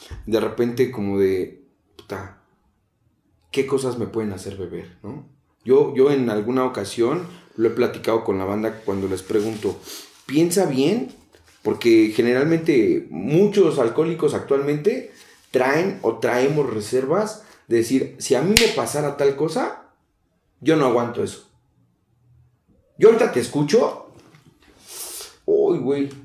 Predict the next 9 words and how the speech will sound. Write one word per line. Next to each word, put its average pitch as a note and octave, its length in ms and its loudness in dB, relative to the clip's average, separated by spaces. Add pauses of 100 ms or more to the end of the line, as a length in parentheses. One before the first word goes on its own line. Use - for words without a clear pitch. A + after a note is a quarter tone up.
(120)
yo D#3+ 600 0 (500)
me A#2+ 220 0
doblegas B2 680 4
por A2 380 0
varias C3 440 2
razones. F#2+ 600 -12 (1080)
Dices C#3+ 320 -2
tú, C3+ 400 -2 (160)
"Perdí, C#3+ 760 2